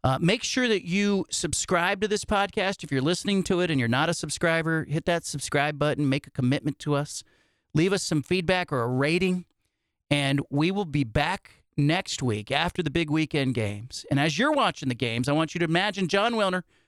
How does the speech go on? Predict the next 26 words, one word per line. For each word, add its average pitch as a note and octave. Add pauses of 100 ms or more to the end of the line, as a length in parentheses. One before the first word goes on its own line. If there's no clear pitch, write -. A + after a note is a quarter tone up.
at F3
his D#3
dining G#3
room A3
table E3 (340)
taking F#3
in F#3+
all F3+
the F3+
action, D3+ (360)
me A3
in G#3
the D#3+
press G3
box F3+
in C#3+
Salt F3+
Lake E3+
City E3+
or C#3+
wherever D#3
the D#3
heck D#3
I'm D#3
gonna C#3+
be, A#2+